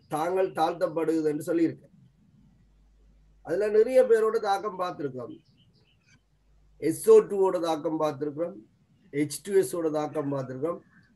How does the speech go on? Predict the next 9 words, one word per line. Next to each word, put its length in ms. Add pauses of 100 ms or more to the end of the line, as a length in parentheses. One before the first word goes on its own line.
(160)
ஏன் 200
எச் 280
டூ 100
ஓ 120
டூ 260
ஓட 140
கூட 240
தாக்கம் 420
பார்த்திருக்கிறோம். 640